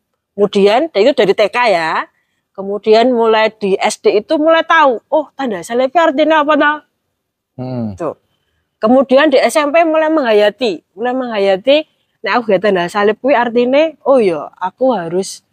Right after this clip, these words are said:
Speaker 1: misalnya dengan kiri kanan harus berbagi dengan teman-teman, peduli dengan teman-teman.
Speaker 2: Hmm.
Speaker 1: Nanti di O M K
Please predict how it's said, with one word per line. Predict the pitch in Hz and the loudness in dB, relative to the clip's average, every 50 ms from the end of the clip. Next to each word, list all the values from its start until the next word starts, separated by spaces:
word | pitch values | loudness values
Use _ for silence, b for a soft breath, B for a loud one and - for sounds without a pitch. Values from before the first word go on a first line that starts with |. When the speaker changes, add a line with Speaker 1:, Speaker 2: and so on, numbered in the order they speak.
| _ _ _ _ _ _ _ _ _ _ _ _ _ _ _ | _ _ _ _ _ _ _ _ _ _ _ _ _ _ _
Speaker 1:
misalnya | _ 180 165 - 170 160 160 165 170 165 | _ -8 -6 -4 -4 -2 0 0 0 0
dengan | - 175 160 160 160 151 143 - - | -2 -4 -6 -8 -8 -8 -10 -12 -14
kiri | _ - 202 202 | _ -2 0 0
kanan | 196 - 214 220 233 254 269 254 | 0 0 -2 0 0 0 -2 -4
harus | 254 233 196 180 180 | -4 -6 -6 -6 -4
berbagi | - 208 185 - 202 196 190 226 | -6 -8 -4 -4 -4 -2 -2 -2
dengan | 196 196 196 190 | -4 -2 -4 -4
teman-teman, | 196 226 247 254 269 277 269 254 247 233 226 226 214 - | -6 -6 -6 -4 -4 -2 -2 -2 -2 -4 -4 -6 -6 -8
peduli | _ 202 - 214 226 202 | _ -6 -2 -2 0 0
dengan | 190 175 175 175 | -2 -4 -4 -4
teman-teman. | 185 190 185 185 185 185 185 180 180 b b b b b b | -6 -6 -6 -6 -6 -6 -6 -6 -8 b b b b b b
Speaker 2:
Hmm. | - 147 147 147 | -8 -6 -4 0
Speaker 1:
Nanti | 233 262 262 254 311 | 0 2 2 2 2
di | 302 277 | 4 4
O | 269 302 | 4 4
M | 330 339 339 339 | 4 2 -2 -4
K | 339 | -4